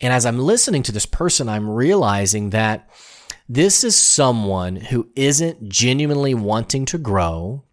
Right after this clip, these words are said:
This is someone who likes the safety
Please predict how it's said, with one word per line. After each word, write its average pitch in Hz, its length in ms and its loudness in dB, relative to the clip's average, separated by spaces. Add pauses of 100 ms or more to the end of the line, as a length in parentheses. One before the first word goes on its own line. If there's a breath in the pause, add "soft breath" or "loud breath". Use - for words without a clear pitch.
(640 loud breath)
This 131 340 2
is - 100 0
someone 104 760 0
who 117 260 -4
likes 110 560 0
the 127 120 -8
safety 98 960 0